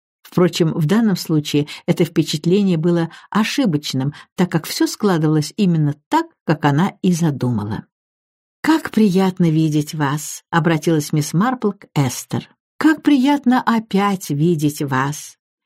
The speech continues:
Знаете ли, мне кажется, что мир этот устроен достаточно странно. Надеешься снова встретиться с человеком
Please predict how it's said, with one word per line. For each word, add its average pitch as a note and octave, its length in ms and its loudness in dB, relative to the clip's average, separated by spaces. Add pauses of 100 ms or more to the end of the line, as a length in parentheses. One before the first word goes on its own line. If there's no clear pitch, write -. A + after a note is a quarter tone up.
(120)
Знаете F#3+ 600 2
ли, C3 180 -4 (260)
мне C4 200 4
кажется, C#4+ 420 0
что C4+ 220 -2
мир D4+ 200 2
этот A3 360 0
устроен B3+ 560 0
достаточно D4 720 -2
странно. C#3+ 760 -2 (380)
Надеешься C4 680 0
снова D#3 320 0
встретиться C#4 640 -2
с B3+ 40 -4
человеком B3 800 0